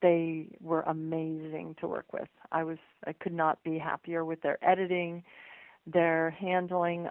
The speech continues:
of, uh, the whole process was beautiful. And now th-, even my publicist is, is just incredible. So it's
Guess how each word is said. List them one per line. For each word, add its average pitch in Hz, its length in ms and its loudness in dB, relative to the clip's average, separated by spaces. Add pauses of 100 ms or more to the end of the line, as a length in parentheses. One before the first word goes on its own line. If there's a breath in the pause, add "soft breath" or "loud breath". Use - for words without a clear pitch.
of, 160 400 0 (200)
uh, 156 360 2 (460)
the 170 120 6
whole 220 260 6
process 160 520 -4 (100)
was 156 180 -4
beautiful. 170 680 0
And 175 180 -4
now 185 280 6
th-, 175 140 -14
even 190 260 -6
my 180 120 0
publicist 190 640 -2
is, 156 80 -8 (180)
is 165 180 -8
just 156 160 -14
incredible. 165 640 -4 (580 soft breath)
So 165 200 6
it's 165 120 0